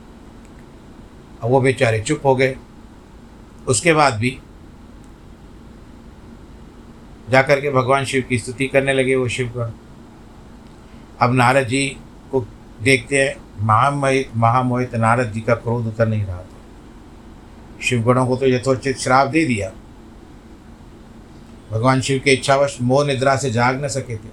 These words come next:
अभी तक, न जाने क्या हो गया था उनको। भगवान कृष्ण, विष्णु के किए हुए कपट को याद करके उनके मन में दुस्सह क्रोध लिए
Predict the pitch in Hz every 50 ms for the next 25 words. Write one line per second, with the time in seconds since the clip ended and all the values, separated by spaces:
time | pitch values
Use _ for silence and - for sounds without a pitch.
0 | - 113 107 113 127 123 123 104 - - - - - - - - - - - -
1 | - - - - - - - - - - 104 107 120 127 135 135 135 135 123 131
2 | 139 139 139 143 139 131 - 139 127 113 107 104 - - - - - - - -
3 | - - - - - - - - - - - 113 113 120 131 135 135 127 - 135
4 | 131 127 120 - - 123 123 127 117 - 143 143 131 135 123 113 123 131 135 135
5 | 139 135 123 131 123 - - 131 123 - - 156 160 170 170 - - 110 101 107
6 | 113 120 139 139 - - 139 127 127 151 156 170 - - - - - - - -
7 | - - - 123 131 139 143 151 127 120 127 135 143 143 135 104 107 131 - -
8 | 165 160 160 156 - 143 139 139 135 135 127 123 110 113 123 127 139 143 151 151
9 | 143